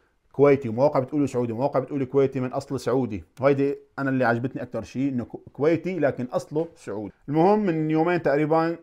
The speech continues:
توفى الطفل، ما هو مكتوب الكويتي حسين العجمي. آه، مثل ما قلت لكم الوفاة كانت متوقعة،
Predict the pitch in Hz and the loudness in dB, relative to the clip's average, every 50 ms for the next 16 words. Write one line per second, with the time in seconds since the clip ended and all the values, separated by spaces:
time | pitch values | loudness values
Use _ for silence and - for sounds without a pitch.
0 | 151 147 - 143 147 139 - - 143 135 135 135 131 - - - _ _ - 123 | -8 -4 -2 -2 -2 -2 -2 0 2 4 4 4 2 0 -4 -18 _ _ -14 -14
1 | - - - 127 - - 127 123 123 127 123 - _ _ _ _ _ _ _ _ | -10 -6 -6 -6 -2 0 0 0 0 -2 -6 -8 _ _ _ _ _ _ _ _
2 | - - 110 117 120 110 - 135 135 143 180 175 151 - 151 135 127 127 135 120 | -10 -6 -6 -6 -6 -6 -6 -6 -4 -4 -2 -4 -2 0 0 0 0 -2 -4 -8
3 | - - - - 117 120 120 120 123 - - 104 110 123 107 101 95 92 87 - | -8 -8 -10 -8 -6 -4 -4 -6 -6 -8 -8 -6 -6 -4 -4 -6 -10 -14 -14 -20
4 | _ _ _ _ _ _ _ _ _ _ _ _ _ _ _ _ _ _ _ _ | _ _ _ _ _ _ _ _ _ _ _ _ _ _ _ _ _ _ _ _
5 | _ _ _ _ _ _ _ _ _ _ _ _ _ _ _ _ - 139 139 139 | _ _ _ _ _ _ _ _ _ _ _ _ _ _ _ _ -4 0 2 2
6 | 139 139 139 135 135 135 135 135 135 135 139 139 - 160 143 139 165 151 - 156 | 4 4 4 6 6 6 6 6 6 4 4 2 0 -2 0 0 -2 -2 0 0
7 | 147 147 147 139 143 139 139 135 135 135 127 - 147 143 147 139 - - 135 131 | 0 0 0 -2 -2 -2 0 0 0 0 0 2 2 4 4 4 2 0 -2 -4
8 | 127 110 - 123 131 127 - - 117 127 147 131 - | -4 -2 -2 0 0 0 0 0 0 0 -2 -4 -10